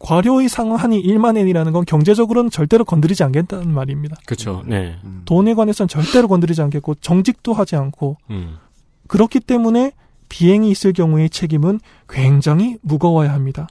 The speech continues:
Speaker 2: 이 법을 어기는 자, 죽어라.
Speaker 1: 예.
Speaker 3: 음흠.
Speaker 1: 그리고 그 최후의 신뢰를 보장하는 것이 일본 국회에 설치되는, 행정부에서는 할 수 없으니까요. 국회에 설치되는 국가기관인 재판관 소추위원회와 재판관 탄핵재판소입니다.
Speaker 3: 아, 여기서 차이가 나는군요.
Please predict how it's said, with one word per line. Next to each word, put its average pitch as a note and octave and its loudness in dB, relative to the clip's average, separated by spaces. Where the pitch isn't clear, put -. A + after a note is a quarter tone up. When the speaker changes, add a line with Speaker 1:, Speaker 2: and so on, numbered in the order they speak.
Speaker 2:
이 G#2+ 2
법을 G2+ 0
어기는 F2+ -2
자, E2 -8
죽어라. F2 -4
Speaker 1:
예. E3 8
Speaker 3:
음흠. C#3 4
Speaker 1:
그리고 F3+ 4
그 F#3 2
최후의 C4+ 2
신뢰를 A3+ 0
보장하는 D#3 0
것이 G#3 -2
일본 F3 2
국회에 A#3 0
설치되는, D#3 -2
행정부에서는 G3 0
할 D#3+ 0
수 - -6
없으니까요. D3 -4
국회에 G3 0
설치되는 E3 0
국가기관인 D3 -2
재판관 F#3+ 2
소추위원회와 D#3+ 0
재판관 D#3 -2
탄핵재판소입니다. D#3 -2
Speaker 3:
아, E3 0
여기서 E3+ 0
차이가 D#3 2
나는군요. A2+ 2